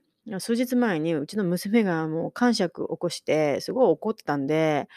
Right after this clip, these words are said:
とその時に、う、割とこう、この怒りをどういう風にコントロールするかっていうのは、私は娘に、まあ、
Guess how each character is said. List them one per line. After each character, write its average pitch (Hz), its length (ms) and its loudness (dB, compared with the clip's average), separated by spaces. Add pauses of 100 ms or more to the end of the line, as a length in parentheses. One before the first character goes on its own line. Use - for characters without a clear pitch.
(880)
と 156 60 -4
そ 185 120 -4
の 220 120 2
時 226 260 0
に、 180 420 -2 (120)
う、 165 260 -6
割 180 200 2
と 180 160 2
こ 165 520 4
う、 - 20 -14
こ 175 120 -2
の 170 220 2
怒 170 240 2
り 175 160 4
を 151 120 2
ど 226 180 4
う 269 60 2
い - 20 2
う - 20 2
風 180 180 -2
に 156 180 -2 (100)
コ 185 140 -4
ン 170 80 -4
ト 185 80 2
ロ 196 100 4
ー - 20 2
ル 165 60 0
す 165 120 -4
る 165 100 0
か - 80 -2
っ 135 40 -4
て - 120 -4
い - 20 -4
う - 40 -4
の - 40 -2
は、 139 60 0
私 - 180 -6
は 165 60 0
娘 185 440 0
に、 143 320 0
ま 143 380 -2
あ、 - 40 -20